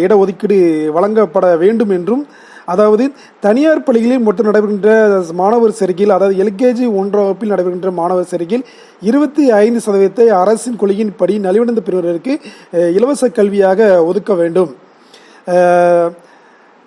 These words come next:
ஒதுக்க வேண்டும். அது மாணவர் சேர்க்கை பணிகளை வந்து, இதற்கான மாணவர் சேர்க்கை பணியை வந்து, அஹ், மே இருபத்தி ஒன்பதாம் தேதிக்குள் முடிக்க வேண்டும் என்று அறிவித்துவிட்டுள்ளது. இந்த ஒதுக்கீட்டில் சேர்க்கை கோரும் குழந்தையுடைய பெற்றோர்கள்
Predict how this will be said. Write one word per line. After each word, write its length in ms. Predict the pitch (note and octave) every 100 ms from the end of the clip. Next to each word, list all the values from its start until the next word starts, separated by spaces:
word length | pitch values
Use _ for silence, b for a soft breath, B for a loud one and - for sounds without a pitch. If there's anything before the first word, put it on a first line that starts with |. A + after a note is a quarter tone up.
| -
ஒதுக்க 280 | G#3+ A#3 C#4+
வேண்டும். 340 | G#3+ G3 A3 -
அது 420 | G3 A3+ G#3+ G3+
மாணவர் 380 | G3+ B3+ D4+ D4+
சேர்க்கை 320 | C#4+ C4 A3+
பணிகளை 340 | G#3+ A3+ A#3 A3
வந்து, 240 | G3+ B3
இதற்கான 320 | A3 A3+ A#3+
மாணவர் 340 | C4 G#3 B3+ B3+
சேர்க்கை 300 | A#3+ G3 G#3
பணியை 280 | G3 G#3+
வந்து, 240 | A3 F#3+ A#3+ F4 - b b _
அஹ், 120 | F#3+
மே 340 | F#3+ G#3 C4 A#3
இருபத்தி 680 | A#3+ D4 D4 D4 B3 A#3
ஒன்பதாம் 480 | G#3 G#3 A3+ B3+ A#3+
தேதிக்குள் 460 | G3 G#3 G#3 C4 G#3
முடிக்க 220 | G#3 G#3+
வேண்டும் 200 | A3+ G3+
என்று 220 | F#3+ G3 A#3 G3
அறிவித்துவிட்டுள்ளது. 680 | F3+ G#3+ G#3+ F3+ E3+ F3 A#3+ B B B B
இந்த 280 | G3 B3 B3
ஒதுக்கீட்டில் 540 | G#3+ C4+ A#3+ C4 C#4
சேர்க்கை 400 | C4 A3 A3+ A3
கோரும் 360 | G3 A#3 A#3 A#3+ -
குழந்தையுடைய 440 | G3 A3 A3+ G3+ F3+
பெற்றோர்கள் 640 | F#3 F3 A#3+ A3+ F#3 A3+